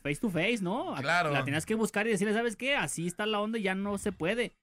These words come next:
Speaker 2: Ajá.
Speaker 1: Oye, oye, ya mandas un mensajito de WhatsApp, ¿no?
Speaker 2: Eso no está chido.
Speaker 1: O publicas algo en el Face para darle celos, ¿no? Y ya
Speaker 2: Y
Speaker 1: se
Speaker 2: ya
Speaker 1: acaba
Speaker 2: para
Speaker 1: la
Speaker 2: que se
Speaker 1: relación.
Speaker 2: como la morra que nos habló la otra vez, ¿te acuerdas?
Speaker 1: Haz de co-, y antes no, pues antes, ¿cómo le hacías? No había ni celulares. <laughs>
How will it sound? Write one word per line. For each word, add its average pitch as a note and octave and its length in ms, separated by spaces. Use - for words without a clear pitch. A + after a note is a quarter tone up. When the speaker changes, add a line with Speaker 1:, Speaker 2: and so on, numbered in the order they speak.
Speaker 2:
Ajá. A#2 120
Speaker 1:
Oye, E3 160
oye, G#3 160
ya F3+ 100
mandas F3+ 280
un F#3 80
mensajito F3 420
de F3+ 120
WhatsApp, D#3 460
¿no? E3+ 120
Speaker 2:
Eso F#3 180
no D#3+ 80
está D#3 240
chido. F#2 260
Speaker 1:
O D3 120
publicas G3 380
algo A#3+ 180
en B3 40
el G#3+ 120
Face G3+ 200
para A3 200
darle G#3 160
celos, G#3 340
¿no? C#4+ 240
Y D#3+ 120
ya D4+ 160
Speaker 2:
Y - 60
Speaker 1:
se C#4+ 40
Speaker 2:
ya C4 80
Speaker 1:
acaba C#4+ 140
Speaker 2:
para D#4 140
Speaker 1:
la - 20
Speaker 2:
que - 100
se - 60
Speaker 1:
relación. F#3 220
Speaker 2:
como F#3+ 140
la F#3+ 100
morra G#3 260
que F3 440
nos C#3+ 280
habló D3 260
la F#3+ 80
otra F3+ 180
vez, F3 140
¿te E3+ 80
acuerdas? E3 320
Speaker 1:
Haz C#3 100
de E3 120
co-, - 120
y C#3 100
antes E3+ 300
no, B3+ 200
pues - 160
antes, G#3+ 240
¿cómo D4 260
le D4+ 60
hacías? F4+ 420
No D#3+ 140
había G#3 100
ni B3 100
celulares. A3 520
<laughs> G#3+ 260